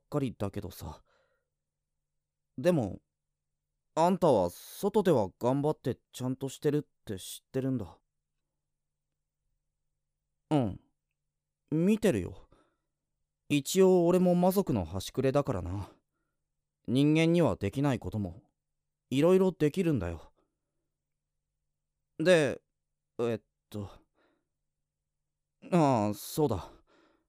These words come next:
あんたはちゃんとすれば綺麗な女だって知ってるし。それから、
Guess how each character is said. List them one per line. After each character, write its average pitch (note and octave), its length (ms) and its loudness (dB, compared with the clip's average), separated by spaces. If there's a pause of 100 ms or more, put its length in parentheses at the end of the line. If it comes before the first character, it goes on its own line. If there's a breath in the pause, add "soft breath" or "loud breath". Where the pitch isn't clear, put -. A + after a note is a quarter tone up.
(440)
あ F#3+ 140 4
ん A#3+ 100 2
た G#3 100 4
は A#2+ 220 4 (180)
ち - 100 -8
ゃ D#3+ 60 0
ん F3 80 0
と F3 140 -4
す - 140 -6
れ F#3+ 100 2
ば B2+ 260 0
綺 - 160 -8
麗 D#3 180 2
な A2+ 120 -2
女 B2 300 -2
だ C3 100 0
っ C#3 80 -6 (240)
て G2 200 -8
知 - 280 -16
っ - 40 -20
て A#2 100 -8
る A#2 80 -6
し。 G2 200 -10 (1900)
そ B2 80 -12
れ B2 80 -4
か B2 120 -2
ら、 A2+ 160 -2